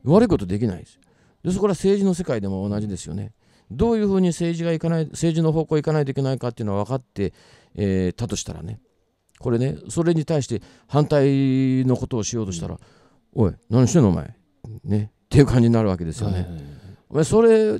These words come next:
Speaker 1: もう全然もう売国道どころか、この売地球道のやることじゃないかみたいな感じに、
Speaker 2: うんうん。
Speaker 1: このもうなって、とにかくもう悪いことできなくなっちゃう。
Speaker 2: そうですね。今だって。
Speaker 1: はい。まあ、そういう意味で、だから、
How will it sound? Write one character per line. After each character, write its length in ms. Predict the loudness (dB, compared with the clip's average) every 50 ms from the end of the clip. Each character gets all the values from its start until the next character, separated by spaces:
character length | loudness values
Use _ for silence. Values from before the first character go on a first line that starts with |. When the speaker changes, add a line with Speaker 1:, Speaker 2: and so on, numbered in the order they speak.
| -8 -12 -8 0
Speaker 1:
も 200 | 4 4 4 4
う 60 | 4 2
全 220 | 2 4 4 4
然 220 | 6 6 4 6 6
も 120 | 6 4
う 40 | 4
売 220 | 6 6 4 6 6
国 200 | 4 4 4 4
道 160 | 4 4 4
ど 100 | 4 2
こ 100 | 2 2
ろ 80 | 0 0
か、 120 | 0 -2
こ 80 | -2 0
の 160 | 2 0 0 0 -4 -20 -20 _ -4
売 280 | 2 4 6 6 6 6
地 100 | 4 0
球 400 | 0 2 6 6 8 8 8 8
道 200 | 8 8 8 8
の 160 | 8 8 8
や 140 | 8 6 6
る 60 | 4
こ 100 | 2 0
と 100 | 0 2
じ 60 | 4
ゃ 40 | 4
な 120 | 4 4
い 60 | 4 2
か 120 | 0 0
み 120 | 0 2 2
た 120 | 2 0
い 20 | 0
な 100 | 0 0
感 180 | 2 2 2
じ 100 | 2 2
に、 120 | 2 0 0
Speaker 2:
う 60 | 0
ん 20 |
う 80 | -2 -4 -4 -6 -6 -6
ん。 20 | -4
Speaker 1:
こ 100 | 0 2
の 80 | 4 4
も 300 | 6 6 6 4 4 4
う 20 |
な 140 | 4 4 2
っ 20 |
て、 220 | 2 _ -4 -6 -4
と 200 | 0 2 2 4
に 160 | 4 4 4
か 120 | 4 4
く 100 | 4 4
も 160 | 4 4 6
う 20 | 6
悪 120 | 6 4 4
い 40 |
こ 80 | 2 0
と 100 | -2 -2
で 140 | 0 0 2
き 80 | 2
な 100 | 2 2
く 80 | 2 0
な 100 | 0 -2
っ 20 |
ち 120 | -2 -6 -10
ゃ 60 | -14
う。 40 | -14 -18 -20 -20 _ _ _ _ _ _ _ _ _ _ _ _ _ _ _ _ _ -20 -20 -20 -18 -16
Speaker 2:
そ 60 | -14
う 40 | -14
で 20 |
す 120 | -14 -14 -14
ね。 400 | -12 -10 -8 -8 -8 -8 -8 -8
今 200 | -6 -6 -4 -4
だ 100 | -4 -6
っ 40 | -8
て。 180 | _ -12 -10
Speaker 1:
は 120 | -6 -6 -6
い。 140 | -6 -8 -12 -20 -20 _ _ -20 -20 -20 -20 -18 -16 -14 -4 2
ま 120 | 4 4
あ、 40 | 6
そ 140 | 8 8 10
う 40 |
い 40 | 10
う 20 | 10
意 40 |
味 60 | 8 8
で、 120 | 6 6
だ 120 | 6 6
か 120 | 4 4 2
ら、 160 | 0 -2 -4